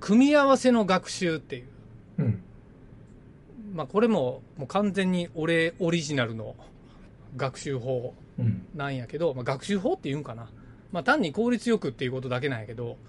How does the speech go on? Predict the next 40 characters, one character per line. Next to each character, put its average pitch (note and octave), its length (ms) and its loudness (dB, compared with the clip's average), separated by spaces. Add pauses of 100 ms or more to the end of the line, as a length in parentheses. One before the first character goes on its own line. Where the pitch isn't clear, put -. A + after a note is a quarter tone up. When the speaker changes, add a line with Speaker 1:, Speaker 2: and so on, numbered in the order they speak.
Speaker 2:
う D3 60 -4
ん。 G2 260 0 (240)
Speaker 1:
ま G3+ 60 2
あ、 F3+ 40 -6
プ B3 120 2
ロ C#4+ 120 2
グ D4 120 0
ラ D4 120 8
ム C#4+ 640 0
言 C#4+ 220 4
語 F3 100 2
っ B2+ 60 -2
て、 C#3+ 420 0 (460)
実 F#3 240 -2
は、 D#3 320 4 (520)
そ - 200 -2
れ F4 100 2
単 D#4+ 300 0
体 C#4+ 320 -2
で A#3+ 340 4 (240)
Speaker 2:
う C3+ 40 -2
ん。 A#2 180 2
Speaker 1:
リ F3 100 -2
フ F3 80 -4
ァ A#3 80 6
レ A#3 100 2
ン A#3 80 2
ス B3 120 0
を A#3 40 2
見 A#3 120 2
な A#3 80 0
が A3+ 80 4
ら A3 80 2
学 E3 180 -2
習 D3 180 -8
し C3+ 60 -8
た C#3+ 140 -4
ら、 C3+ 260 0 (240)
Speaker 2:
う B2+ 40 -2
ん。 G2+ 160 0